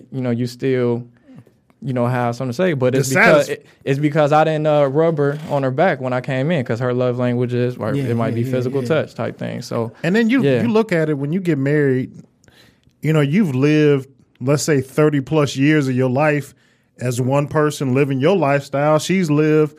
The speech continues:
Speaker 2: her thirty years as her lifestyle,
Speaker 1: Yeah.
Speaker 2: and y'all trying to merge your different views and values together.
Speaker 1: Man.
Speaker 3: Man, that's funny, though. The love language and stuff like that. My parents told me, uh,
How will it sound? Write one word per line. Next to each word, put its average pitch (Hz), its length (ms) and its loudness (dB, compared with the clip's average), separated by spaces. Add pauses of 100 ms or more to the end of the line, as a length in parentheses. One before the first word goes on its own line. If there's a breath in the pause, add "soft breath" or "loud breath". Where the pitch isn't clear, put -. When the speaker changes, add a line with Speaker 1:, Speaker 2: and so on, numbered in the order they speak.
(260 soft breath)
Speaker 2:
her 208 180 0
thirty 170 300 2
years 160 320 0
as 135 100 -4
her 196 160 -2
lifestyle, 147 560 0
Speaker 1:
Yeah. 147 60 -2
Speaker 2:
and 147 80 -2
y'all 156 200 4
trying 151 340 0
to 127 160 -4 (300 loud breath)
merge 147 640 2
your 139 280 2
different 127 460 -4
views 156 480 2
and 120 120 0
values 139 600 0
together. 113 540 -4
Speaker 1:
Man. - 60 -8 (140)
Speaker 3:
Man, 120 140 -2
that's 151 160 -8
funny, 139 340 -8
though. 117 420 -12 (180)
The 117 160 -4
love 123 360 -4
language 127 320 -4
and 123 100 -2
stuff 127 240 -6
like 127 200 -6
that. 127 420 -10
My 127 120 -6
parents 139 400 -2
told 131 260 0
me, 120 180 -2
uh, 117 480 -6